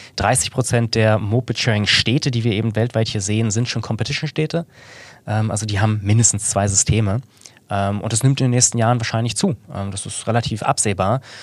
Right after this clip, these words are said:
Und ich glaube, der einzige Weg, ähm, wie wir als Branche aber insgesamt diese Diffusionsgeschwindigkeit erhöhen können,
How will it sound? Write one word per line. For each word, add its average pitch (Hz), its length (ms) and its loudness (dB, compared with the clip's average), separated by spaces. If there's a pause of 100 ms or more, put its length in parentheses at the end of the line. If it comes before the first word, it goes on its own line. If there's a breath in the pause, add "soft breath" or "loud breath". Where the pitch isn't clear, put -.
(180 loud breath)
Und - 80 -6
ich 104 80 -2
glaube, 123 400 2
der 110 220 0
einzige 117 400 0
Weg, 117 380 2
ähm, 104 200 -2
wie 110 120 0
wir 117 100 4
als 101 120 -4
Branche 143 380 2
aber 113 140 2
insgesamt 110 400 0
diese 101 220 -2
Diffusionsgeschwindigkeit 110 1400 -4
erhöhen 113 320 4
können, 120 260 0